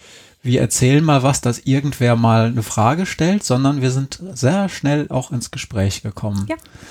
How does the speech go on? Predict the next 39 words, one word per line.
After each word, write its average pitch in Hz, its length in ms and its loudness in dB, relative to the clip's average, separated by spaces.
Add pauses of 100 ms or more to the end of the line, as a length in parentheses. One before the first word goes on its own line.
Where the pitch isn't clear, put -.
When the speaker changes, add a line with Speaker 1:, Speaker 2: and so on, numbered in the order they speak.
(600)
Speaker 1:
Und 131 360 2
wir 131 80 2
werden 143 220 2
das 131 120 0
auf - 80 -8
jeden 151 200 -2
Fall 135 160 0
wiederholen. 156 480 0
Mal 135 180 2
gucken, 175 400 -4
ob - 300 -4
wir 127 160 2
es - 180 -4
noch 131 180 -2
mal 117 200 -2
über 113 140 0
einen 113 180 -2
anderen 147 420 0
Kanal 120 500 0
machen. 117 520 -4 (420)
Vielleicht 120 640 2
gibt - 200 -6
es, 117 220 -2 (220)
äh, 113 340 2
dann 123 220 2
aber 110 280 2
auch 107 200 -2
schon, 107 520 -2
ähm, 104 360 -2 (880)
Clubhouse 107 500 2
für - 220 -2
Android. 113 680 0 (160)
Ähm, 107 360 0
und 113 160 -4
das - 180 -4
wäre 110 240 2
dann 107 140 2
umso 110 340 -2
schöner. 113 500 0